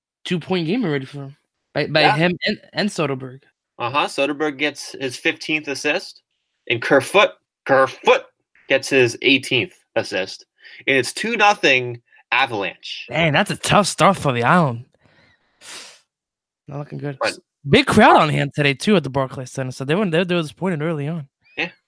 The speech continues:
Speaker 2: big crowd, and they had nothing to cheer about for most of two periods.
Speaker 1: I know.
Speaker 2: But the key thing is it was only most.
Speaker 1: What happened?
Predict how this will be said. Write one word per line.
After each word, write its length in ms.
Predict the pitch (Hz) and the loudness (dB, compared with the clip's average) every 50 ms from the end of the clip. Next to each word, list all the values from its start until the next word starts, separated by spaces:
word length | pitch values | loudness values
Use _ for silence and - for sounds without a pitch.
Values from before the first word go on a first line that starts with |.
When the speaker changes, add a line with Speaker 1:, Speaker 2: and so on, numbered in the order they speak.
| _ _ _ 123 | _ _ _ -4
Speaker 2:
big 200 | 117 185 196 165 | 0 0 0 0
crowd, 440 | - - 185 190 220 226 185 175 - _ _ _ _ _ _ - | 0 0 0 0 2 0 -2 -2 -6 _ _ _ _ _ _ -6
and 140 | - 190 202 | -4 -2 0
they 40 | |
had 80 | 202 196 | 0 0
nothing 200 | 202 202 180 196 | 0 -2 -2 -2
to 60 | 202 185 | -4 -4
cheer 280 | 180 - 220 233 254 247 | -2 0 2 4 4 4
about 340 | 180 175 165 165 - - - | 4 4 2 0 -2 -6 -4
for 200 | - 175 170 160 | 0 0 2 2
most 460 | 156 156 156 175 202 220 226 226 - | 0 0 2 2 2 2 0 -4 -4
of 120 | 175 - - | -6 -6 -4
two 180 | - 180 180 | -2 -2 -2
periods. 580 | 180 - 226 247 254 185 113 92 - - - - _ _ _ _ _ _ _ - | -2 -2 -4 -4 -4 -4 -6 -8 -12 -18 -20 -20 _ _ _ _ _ _ _ -20
Speaker 1:
I 40 | |
know. 220 | 123 131 143 143 135 _ | -16 -14 -14 -14 -14 _
Speaker 2:
But 140 | - 131 123 | -8 -6 -4
the 80 | - 135 | -4 -4
key 240 | 131 - 175 185 180 | -2 0 0 0 0
thing 480 | 180 185 175 170 175 170 175 170 175 _ _ _ _ _ _ | 0 0 2 2 0 -2 -4 -8 -16 _ _ _ _ _ _
is 180 | - 139 123 | -6 -4 -2
it 120 | 139 156 151 | -2 0 0
was 160 | 151 147 139 | 0 0 0
only 260 | 139 135 135 131 131 | -2 -4 -2 -2 -4
most. 600 | 120 113 117 113 98 - - - - - - - _ _ _ _ _ _ _ _ _ _ _ _ _ _ | -4 -2 -2 -4 -4 -6 -8 -12 -12 -14 -16 -20 _ _ _ _ _ _ _ _ _ _ _ _ _ _
Speaker 1:
What 180 | 139 135 139 | -14 -8 -4
happened? 360 | 151 180 208 - 143 123 120 | -4 -2 -4 -4 -8 -18 -20